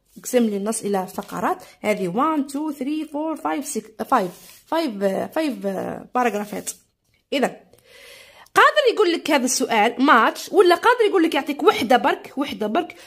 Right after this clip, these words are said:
ويقول لك in which paragraph،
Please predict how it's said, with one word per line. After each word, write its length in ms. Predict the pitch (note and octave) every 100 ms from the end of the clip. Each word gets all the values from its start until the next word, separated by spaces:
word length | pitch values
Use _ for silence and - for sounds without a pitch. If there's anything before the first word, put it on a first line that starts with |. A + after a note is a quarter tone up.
| -
ويقول 340 | A3 G3 C4+ C#4+
لك 320 | - F4+ F4 - -
in 260 | C#4+ A#3+ C4+
which 280 | G#4+ - -
paragraph، 1120 | C#4 B3+ A3+ F#3+ F3+ F#3 A#3+ F4+ A#4 B4+